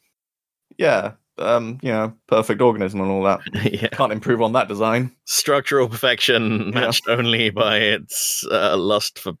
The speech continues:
Speaker 2: crabs.
Speaker 1: Yeah.
Speaker 2: <laughs> Yeah, so this scene, um, was filmed, obviously, for the theatrical version,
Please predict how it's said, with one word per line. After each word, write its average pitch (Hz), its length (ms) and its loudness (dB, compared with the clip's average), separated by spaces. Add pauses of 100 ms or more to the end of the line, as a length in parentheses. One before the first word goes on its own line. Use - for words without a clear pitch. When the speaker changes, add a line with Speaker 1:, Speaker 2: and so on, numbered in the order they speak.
(120)
Speaker 2:
crabs. 95 480 0 (500)
Speaker 1:
Yeah. 107 240 0 (960)
Speaker 2:
<laughs> - 140 -6 (1700)
Yeah, 160 340 2
so 139 380 2
this 143 200 0
scene, 123 560 2 (160)
um, 101 720 2 (560)
was 107 540 2
filmed, 147 420 4
obviously, 131 520 2
for 110 100 -2
the 80 80 -6
theatrical 101 420 0
version, 104 580 2